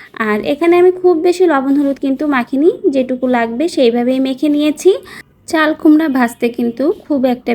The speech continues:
বেশি সময় লাগে না। এখন প্যানে পরিমাণ মতো তেল দিয়ে গরম করে নিচ্ছি। আর এই চাল কুমড়া ভাজতে খুব একটা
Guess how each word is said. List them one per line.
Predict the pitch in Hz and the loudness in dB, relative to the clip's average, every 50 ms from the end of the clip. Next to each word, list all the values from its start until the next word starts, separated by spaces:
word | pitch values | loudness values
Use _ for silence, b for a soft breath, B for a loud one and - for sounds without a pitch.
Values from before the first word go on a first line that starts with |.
| 220 233 | 0 0
বেশি | 233 226 - - 480 523 - _ - - - | -2 -2 -2 -6 -6 -6 -8 _ -20 -8 -2
সময় | - 277 262 247 220 196 185 180 | 0 2 2 2 2 2 0 0
লাগে | 175 165 175 170 170 | -2 -2 -2 -4 -4
না। | 160 - - _ _ _ _ _ _ _ _ _ _ b b b b b b b b b b 247 | -4 -6 -10 _ _ _ _ _ _ _ _ _ _ b b b b b b b b b b -8
এখন | 247 240 - 320 311 302 311 - | -6 0 2 2 2 2 0 -2
প্যানে | 262 240 240 247 254 269 262 294 294 - | -4 -2 0 0 0 0 -2 -2 -2 -2
পরিমাণ | 277 262 269 262 277 285 285 285 285 | -2 -2 0 0 -2 0 0 0 0
মতো | 277 277 294 285 285 | -2 -2 -4 -4 -2
তেল | 269 262 247 247 247 226 | 0 0 2 2 0 0
দিয়ে | 247 254 262 240 | 0 0 2 2
গরম | 240 233 226 233 240 240 | 2 0 2 0 -2 -2
করে | 254 247 247 247 247 | -4 -2 0 0 0
নিচ্ছি। | 247 247 254 _ - - - 302 320 349 - - - 220 208 | 0 -2 -4 _ -12 -6 -4 -4 -2 -4 -4 -6 -6 -4 -4
আর | 202 202 - - - - 240 | -4 -6 -8 -8 -6 -2 -2
এই | 262 277 269 - | 0 -2 -2 -2
চাল | 294 269 254 262 269 269 | 0 0 0 0 0 -2
কুমড়া | 294 285 302 311 302 277 285 | 0 0 0 0 0 0 0
ভাজতে | 269 254 254 - - 320 359 - | -2 -2 -2 -4 -6 -6 -6 -4
খুব | - 320 262 269 254 247 | -4 -2 0 0 0 0
একটা | 247 - 262 | 0 -2 -2